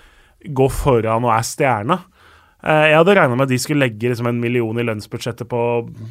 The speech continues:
altså la to mann komme inn og skinne, da. Og så i stedet så går det å hente bare folk som du håper skal bli gode om en sesong eller to eller tre, og som ikke går inn i elveren.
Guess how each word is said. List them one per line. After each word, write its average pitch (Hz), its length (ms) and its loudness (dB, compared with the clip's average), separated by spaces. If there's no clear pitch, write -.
altså 165 320 0
la 147 140 8
to 147 240 -2
mann 127 300 2
komme 139 320 2
inn 127 80 -2
og 143 80 0
skinne, 131 240 0
da. 165 480 0
Og 180 160 -2
så 202 140 4
i - 20 -2
stedet 147 320 0
så 160 160 -4
går 127 220 0
det 135 80 0
å 139 80 0
hente 139 260 -4
bare 123 480 2
folk 113 240 -6
som 123 300 -6
du 135 80 -4
håper 127 320 -2
skal 120 160 -6
bli 127 160 -2
gode 117 240 -4
om 107 140 -6
en 107 80 -8
sesong 117 260 -10
eller 110 160 -6
to 110 220 -8
eller 117 100 -2
tre, 117 220 -6
og 110 80 -6
som 127 140 -10
ikke 123 180 -12
går 113 220 -4
inn 117 100 -8
i - 60 -8
elveren. 120 340 -4